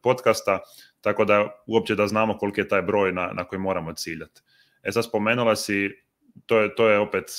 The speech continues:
pod broj jedan dosta širok raspon, tih tri do šest mjeseci, ali može biti puno širi, e, u skladu sa nekakvim našim, e, prihodima, dakle koliko imamo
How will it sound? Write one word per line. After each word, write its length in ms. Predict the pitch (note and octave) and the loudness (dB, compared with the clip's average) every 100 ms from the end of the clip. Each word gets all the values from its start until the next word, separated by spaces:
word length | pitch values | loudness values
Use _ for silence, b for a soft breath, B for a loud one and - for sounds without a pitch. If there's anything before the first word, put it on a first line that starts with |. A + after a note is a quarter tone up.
| - - | -12 -8
pod 120 | F#2 | -4
broj 160 | G#2 | 0
jedan 160 | G#2+ G2 | 0 0
dosta 340 | G2+ - F#2 | -4 -4 -6
širok 340 | E2+ G#2 G2 F#2 | -4 -4 -4 -2
raspon, 320 | F#2+ A2 G2+ | 0 0 -4
tih 160 | F#2+ F#2 - | -8 -12 -8
tri 140 | G#2+ | -6
do 80 | F#2+ | -4
šest 220 | - G2+ | -6 -6
mjeseci, 440 | F#2 - G#2+ A#2+ A#2 | -8 -8 -8 -4 -2
ali 140 | A2 | -2
može 220 | A2 G2+ | -2 -4
biti 280 | G2 G2+ - | -4 -6 -8
puno 220 | A2 F#2 | -10 -8
širi, 340 | - C3 C3+ A#2 | -4 -2 0 0
e, 80 | - B B B _ G2 G2 F#2+ F#2+ - _ _ - | -2 B B B _ -4 -2 -2 -6 -12 _ _ -12
u 120 | B2 | -8
skladu 360 | - A2 A2+ A2 | -4 2 2 2
sa 160 | - | -4
nekakvim 380 | G#2 A2 G2+ G#2 | -4 -4 -6 -6
našim, 440 | G2+ G2 G2 F2+ F2+ | -4 -6 -8 -10 -8
e, 220 | F2+ F2+ | -8 -6
prihodima, 520 | F#2 G2+ B2 C3+ B2+ G2+ | -4 -4 -4 -6 -4 -2
dakle 400 | G2 G2 F#2 - | -2 -2 -4 -4
koliko 300 | G#2 G2+ G#2 | -6 -4 -4
imamo 520 | F#2 F2 E2+ E2+ | -4 -6 -8 -10